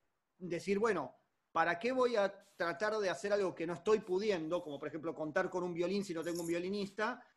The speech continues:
¿Por qué tiene que ser obligatorio el sonido de violín, obligatorio el sonido de piano? Es mucho más lo que se ha obtenido, por ejemplo, no sé,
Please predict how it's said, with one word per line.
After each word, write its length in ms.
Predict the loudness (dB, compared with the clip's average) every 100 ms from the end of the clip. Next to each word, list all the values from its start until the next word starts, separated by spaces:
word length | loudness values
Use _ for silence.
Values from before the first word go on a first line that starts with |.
| _ _ -8
¿Por 120 | -4 -4
qué 100 | -4
tiene 180 | -2
que 80 | -2
ser 220 | -2 -4 -2
obligatorio 760 | -2 0 0 0 2 2 2
el 100 | 0
sonido 320 | 0 -6 -2 -2
de 80 |
violín, 400 | -2 -2 -2 -2
obligatorio 640 | -2 0 0 -2 0 0 2
el 80 | -2
sonido 240 | -4 -4
de 120 | -4
piano? 480 | -2 0 0 -2 -6 _
Es 140 | -8 -4
mucho 300 | -2 -2 -2
más 120 | -2
lo 120 | -2
que 100 | -6
se 100 | -8
ha 40 | -8
obtenido, 420 | -6 -4 -2 -4
por 80 | -8
ejemplo, 240 | -8 -6
no 80 | -4
sé, 300 | -2 -4